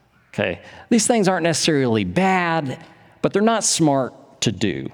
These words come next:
It's like the spouse, and I think in every marriage, one of the spouses is this person.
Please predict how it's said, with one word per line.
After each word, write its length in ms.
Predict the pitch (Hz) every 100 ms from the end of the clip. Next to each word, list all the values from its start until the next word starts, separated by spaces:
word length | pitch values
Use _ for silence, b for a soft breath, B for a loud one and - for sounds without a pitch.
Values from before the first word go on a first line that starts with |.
| - -
It's 300 | 135 - 185
like 300 | 180 - -
the 140 | 143 127
spouse, 600 | - 147 127 120 - 117
and 220 | 101 95 -
I 140 | 113 131
think 240 | - 156
in 100 | 131
every 380 | - 135 147 139
marriage, 580 | 123 117 110 104 - - -
one 200 | 113 127
of 80 | 123
the 80 |
spouses 560 | 117 - 110 110 110 95
is 120 | 92
this 200 | 107 101
person. 520 | - 98 - 78 73